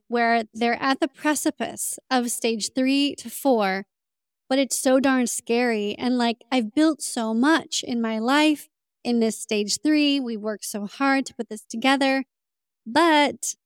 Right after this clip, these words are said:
their ch-, growth is, is kind of like, she's, like, one foot in stage four and one s-, foot in stage three. How do,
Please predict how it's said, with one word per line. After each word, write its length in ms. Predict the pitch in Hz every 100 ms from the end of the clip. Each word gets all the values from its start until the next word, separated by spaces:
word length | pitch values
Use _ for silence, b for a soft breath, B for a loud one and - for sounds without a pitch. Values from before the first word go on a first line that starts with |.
| _ _ _ 214
their 540 | 214 254 285 302 302
ch-, 160 | - - _
growth 600 | - 247 262 240 247 - _ _ _ _ _ _
is, 300 | 269 240 - - _ _ _
is 160 | 262 220
kind 180 | - 269
of 120 | 247
like, 220 | 247 226 -
she's, 440 | - - 240 220
like, 280 | 233 214 - -
one 280 | 233 254 269
foot 220 | - 254
in 120 | 247
stage 360 | - 208 208 -
four 300 | 339 349 359
and 240 | 240 233
one 180 | 226 220
s-, 280 | 202 - - - -
foot 200 | - 233
in 180 | 214 202
stage 380 | - 220 185 -
three. 240 | 233 208
How 340 | 196 - 269 294
do, 240 | 311 285